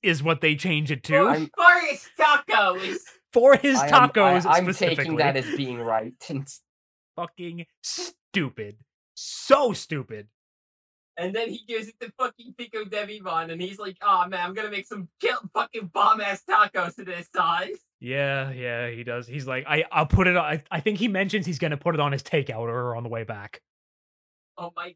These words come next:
Speaker 2: god. It's like, it's my favorite dub change, 'cause it's the stupidest fucking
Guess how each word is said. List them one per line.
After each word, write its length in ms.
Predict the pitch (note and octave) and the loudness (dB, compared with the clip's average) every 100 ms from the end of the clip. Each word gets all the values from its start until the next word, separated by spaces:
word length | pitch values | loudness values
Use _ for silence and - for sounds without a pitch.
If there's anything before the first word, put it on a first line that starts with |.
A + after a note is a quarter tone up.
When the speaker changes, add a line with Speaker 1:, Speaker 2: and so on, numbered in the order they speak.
| - | -14
Speaker 2:
god. 380 | F#3 - D3 D3+ F3 A#3+ - - | -10 -10 -10 -10 -10 -12 -12 -10
It's 200 | G#3 - | -10 -6
like, 160 | C4 A#3+ | -6 -4
it's 160 | - G3+ - | -10 -18 -4
my 160 | C4 A3 - | -4 -4 -6
favorite 380 | A3+ G#3+ G#3 F3+ | -6 -6 -6 0
dub 200 | F3 - - | 0 -2 -10
change, 220 | F#3+ E3 - | -10 -10 -10
'cause 140 | F#3+ | -10
it's 140 | F3+ _ | -10 _
the 60 | - | -18
stupidest 600 | - - F#3+ F3+ G#3 - _ - | -18 -8 -8 -6 -12 -14 _ -6
fucking 400 | G3 - G#3 | -6 -8 -16